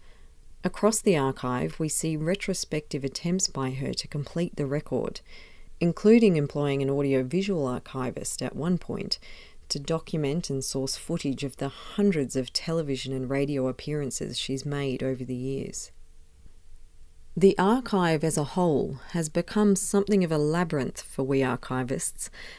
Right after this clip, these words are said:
as we attempt to capture the complexity of its relationships. While we have biographies and Greer's published works to draw on, there's much that is undocumented beyond this archive,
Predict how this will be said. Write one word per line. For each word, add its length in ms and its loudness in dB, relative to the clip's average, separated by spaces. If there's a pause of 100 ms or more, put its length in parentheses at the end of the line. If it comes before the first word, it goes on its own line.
(140)
as 160 0
we 180 4
attempt 340 2
to 80 -4
capture 460 -6
the 80 -4
complexity 920 -4
of 120 -6
its 200 -4
relationships. 1000 -2 (1600)
While 200 8
we 100 8
have 220 2
biographies 640 2
and 140 -2
Greer's 320 2
published 480 -4
works 340 0
to 120 -4
draw 260 -2
on, 180 -2 (460)
there's 180 4
much 360 2
that 120 6
is 140 2
undocumented 960 0
beyond 380 2
this 160 -2
archive, 640 -6